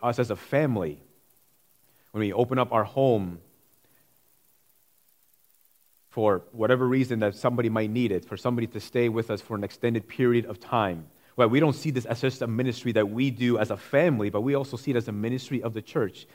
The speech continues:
because it is the church that provides the means for us to be able to house people in that kind of way. And so in that way, the person not receiving just encouragement from my, from my, from me personally or from my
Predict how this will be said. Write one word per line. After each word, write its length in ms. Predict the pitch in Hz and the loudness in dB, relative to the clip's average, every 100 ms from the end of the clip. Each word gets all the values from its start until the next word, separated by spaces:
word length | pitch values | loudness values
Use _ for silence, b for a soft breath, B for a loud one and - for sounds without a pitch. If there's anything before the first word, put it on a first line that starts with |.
| b | b
because 280 | - 131 117 | -4 -2 0
it 100 | 135 131 | 0 0
is 100 | 117 | 0
the 100 | 110 | -4
church 440 | - - 143 - | -4 2 2 4
that 180 | 117 - | 0 2
provides 680 | - 110 92 143 127 110 107 | 0 0 2 6 6 4 0
the 80 | |
means 440 | 107 117 135 110 - B | -4 0 0 0 -6 B
for 240 | - 151 127 | 0 2 2
us 160 | 123 - | 0 -2
to 80 | |
be 200 | 123 110 | -4 0
able 220 | 113 117 117 | 2 2 0
to 120 | 120 | -4
house 400 | - 127 120 117 | -2 2 2 0
people 460 | - 117 104 87 b b b | -8 -6 -4 -6 b b b
in 80 | 117 | -2
that 160 | 113 113 | 0 0
kind 320 | - 117 104 | -2 -2 -2
of 160 | 101 | -4
way. 360 | 98 104 80 82 - _ b b | -2 -2 -4 -10 -20 _ b b
And 80 | 110 | -4
so 100 | 127 | -2
in 220 | 107 104 | 0 0
that 240 | 117 147 113 | 2 4 2
way, 240 | 98 92 | 2 0
the 100 | 95 | -2
person 300 | - 139 123 | -2 -2 0
not 160 | 139 135 | -2 -2
receiving 360 | 120 170 135 | -2 -4 -4
just 200 | - 120 | -6 -10
encouragement 680 | 107 - 156 139 117 117 98 | -12 -2 2 2 0 -4 -4
from 220 | - 101 | -4 -4
my, 340 | 98 135 143 | 0 0 0
from 200 | 110 117 | -2 -2
my, 180 | 113 160 | 0 -2
from 180 | - 117 | -2 -2
me 100 | 156 | -2
personally 560 | - 170 175 139 107 101 B B | 2 2 2 -2 -4 -6 B B
or 80 | 120 | -8
from 140 | 131 | -2
my 140 | 120 | -2